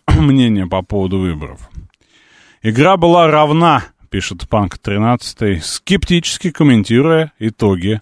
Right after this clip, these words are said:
выборов. А, «Как могла получить большинство партий ненавидимого всей страной человека? Только в результате политического мухляжа с правилами <laughs> выборов», пишет нам двести пятьдесят первый.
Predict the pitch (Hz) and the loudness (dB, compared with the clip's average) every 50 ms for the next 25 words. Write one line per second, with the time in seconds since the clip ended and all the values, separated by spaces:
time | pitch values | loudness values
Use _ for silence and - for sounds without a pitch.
0 | _ _ _ _ _ _ - 107 110 123 113 95 80 80 71 - - - - - | _ _ _ _ _ _ -6 -2 2 2 2 2 0 -4 -10 -12 -16 -20 -20 -20
1 | - _ _ _ _ _ _ _ _ _ _ _ _ _ _ - 101 98 101 101 | -20 _ _ _ _ _ _ _ _ _ _ _ _ _ _ -4 -2 0 2 2
2 | 101 101 101 98 - - - - - _ _ - - 208 220 220 - - - 208 | 4 4 2 2 0 -2 -4 -10 -16 _ _ -4 0 0 2 0 0 0 0 2
3 | 214 208 185 190 208 208 202 190 147 190 196 190 190 180 - 190 202 185 151 147 | 2 2 4 4 4 4 4 4 4 4 4 4 4 4 4 2 0 0 0 0
4 | 165 147 147 175 170 151 - 196 196 185 139 - 180 202 196 180 160 - 170 165 | 0 2 2 2 2 2 2 2 2 2 2 2 2 2 2 0 0 -2 0 2
5 | 156 151 165 185 214 226 233 226 214 214 208 165 175 170 165 160 156 151 143 117 | 4 4 6 6 6 6 4 4 2 2 2 2 2 2 2 4 4 4 2 2
6 | - - 165 151 127 - - 131 127 123 113 104 98 - - 101 95 92 90 85 | 2 0 2 2 0 0 -2 0 0 2 2 0 0 -2 -4 -4 -2 -2 -2 -2
7 | 80 78 - _ _ - - _ _ _ _ _ _ - 175 196 208 175 - 170 | -4 -6 -8 _ _ -20 -20 _ _ _ _ _ _ 0 0 2 2 2 0 0
8 | 143 135 127 120 127 123 113 156 165 170 - 139 123 - 113 107 107 - - 131 | 0 2 2 2 2 2 2 2 0 0 0 -2 -2 0 0 0 0 -2 -4 -8
9 | 123 - - - - - 117 110 107 117 110 - - 107 101 101 104 123 131 131 | -8 -8 -10 -8 -2 0 2 4 4 4 2 2 0 -2 -2 0 2 2 2 2
10 | - - - 107 98 98 98 98 92 90 90 90 95 95 - 107 113 101 101 110 | 2 -2 -6 -6 -4 -2 -2 -2 -2 -2 -2 -2 0 -2 -2 -4 -4 -4 0 0
11 | 117 104 87 85 73 67 71 - - - 113 - - 98 90 95 95 85 82 80 | 0 0 0 -2 -6 -6 -10 -12 -10 -10 -10 -8 -10 -10 -10 -8 -6 -6 -6 -4
12 | 80 87 92 92 - _ - 78 - 90 80 78 - - - 85 80 - _ - | -4 -4 -4 -6 -6 _ -16 -16 -12 -12 -12 -12 -10 -10 -10 -10 -10 -12 _ -14
13 | 78 73 - - - - | -14 -14 -14 -16 -20 -20